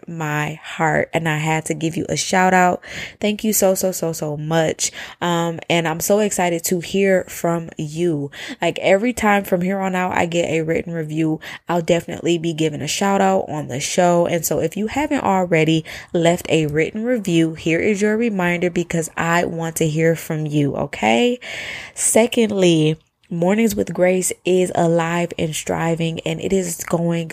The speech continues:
so well. If you have been missing out, we are live Monday through Friday at eight A M Central Standard Time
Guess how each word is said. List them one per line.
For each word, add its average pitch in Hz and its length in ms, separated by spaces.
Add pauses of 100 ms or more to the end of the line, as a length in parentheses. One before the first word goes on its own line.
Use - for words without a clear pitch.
so 180 460
well. 175 680 (380)
If 269 200
you 247 120
have 208 180
been 180 180
missing 180 440
out, 170 340 (240)
we 220 180
are 208 200
live 185 440
Monday 196 440
through 175 300
Friday 175 680
at 156 240
eight 202 240
A 180 300
M 160 220
Central 190 420
Standard 180 420
Time 165 400